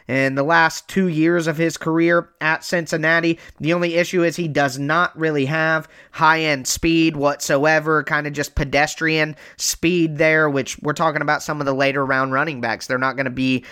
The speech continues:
you know, burners. Speed is coveted in the N F L, so unless you, you know, really have struggles and you have high-end speed, you're, you know, somebody like we talked about with McFarland or, or Gibson,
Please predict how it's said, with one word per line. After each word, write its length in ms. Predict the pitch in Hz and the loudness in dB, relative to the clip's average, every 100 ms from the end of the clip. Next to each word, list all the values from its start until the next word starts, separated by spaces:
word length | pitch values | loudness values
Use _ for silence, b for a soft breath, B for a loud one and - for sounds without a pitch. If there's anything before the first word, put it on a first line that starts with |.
| B B | B B
you 160 | 123 127 | -6 -2
know, 120 | 123 | -2
burners. 520 | 123 147 147 131 117 | 0 2 2 -2 -4
Speed 320 | - 156 151 | -4 -2 -2
is 120 | 135 - | -2 -2
coveted 520 | 170 156 156 151 143 B B | -2 0 2 0 -2 B B
in 260 | - 143 | -4 -2
the 120 | 147 151 | 0 0
N 140 | 143 | 0
F 160 | 135 151 | 0 2
L, 260 | 147 143 | 4 2
so 320 | - 143 131 - B B | 2 0 0 -4 B B
unless 460 | 127 127 151 151 - | -6 -2 0 0 0
you, 440 | 151 135 131 127 - _ _ _ _ _ _ _ 135 | 0 2 2 -2 -8 _ _ _ _ _ _ _ -4
you 120 | 143 | 0
know, 260 | 135 127 | 2 2
really 400 | 127 170 220 185 | 0 4 4 4
have 220 | 143 135 - | 2 0 -2
struggles 600 | - 170 147 135 131 - B B | -2 2 2 0 -6 -8 B B
and 200 | 123 123 | -4 -2
you 140 | 147 165 | 0 2
have 220 | 160 131 | 4 2
high-end 580 | - 151 156 156 143 131 | 2 2 2 0 -2 -4
speed, 480 | - 165 160 151 139 | -2 0 2 0 0
you're, 320 | 147 143 - - - 135 143 | 0 0 -6 -18 -12 -8 -4
you 120 | 131 | -2
know, 120 | 120 | -2
somebody 420 | - 151 139 135 | -2 -2 0 0
like 180 | 135 123 | 0 0
we 120 | 135 | -2
talked 280 | 127 139 - | 0 0 0
about 380 | 139 127 127 - B B | 0 0 0 -4 B B
with 440 | 123 131 123 117 135 | 0 2 2 0 -4
McFarland 960 | 131 - - 147 143 135 127 123 120 | -4 -4 2 4 4 2 0 0 0
or, 260 | 120 117 123 - | -2 -2 -4 -4
or 140 | 131 | -4
Gibson, 520 | 123 147 151 - 131 | 0 0 0 -2 -6